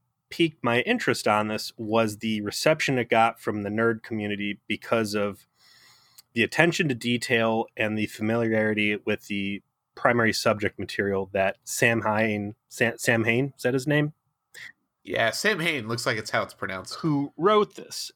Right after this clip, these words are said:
Speaker 1: Uh, and it's always been on my list of things to watch. And for one reason or another, I've never really gotten around to it. I actually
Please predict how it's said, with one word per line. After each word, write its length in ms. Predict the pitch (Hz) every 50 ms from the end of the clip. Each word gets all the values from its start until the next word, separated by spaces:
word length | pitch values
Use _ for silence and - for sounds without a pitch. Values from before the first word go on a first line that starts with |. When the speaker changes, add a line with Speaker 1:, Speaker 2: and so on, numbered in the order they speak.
| _ _
Speaker 1:
Uh, 200 | 127 123 123 127 127
and 140 | 131 131
it's 180 | 135 131 - -
always 220 | 208 240 233 175
been 120 | 165 170 156
on 140 | 151 147 135
my 260 | 131 131 123 123 131 - - _ _ _ -
list 340 | 127 120 135 143 143 - -
of 140 | 131 117
things 400 | - - - 135 131 127 120 - -
to 120 | - 123
watch. 560 | 104 104 104 101 101 101 101 - - - - - _
And 300 | 117 107 104 104 104 -
for 120 | - 113 104
one 220 | 110 143 160 156
reason 240 | 151 147 135 120 131
or 60 | 120
another, 440 | 120 113 110 110 110 107 110 107 -
I've 280 | 110 104 101 101 98 _ _ _ _
never 360 | 113 110 117 135 135 135 135
really 260 | 127 127 120 113 110
gotten 380 | 101 107 101 104 110 - - 101
around 320 | 101 98 98 98 98 95 -
to 240 | - 98 95 98
it. 120 | 95 92 - _ _ _ _ _ _ _ _ _ _ _ _ _ -
I 160 | 131 143 147
actually 720 | 143 139 135 - - - 131 131 123 120 120 117 117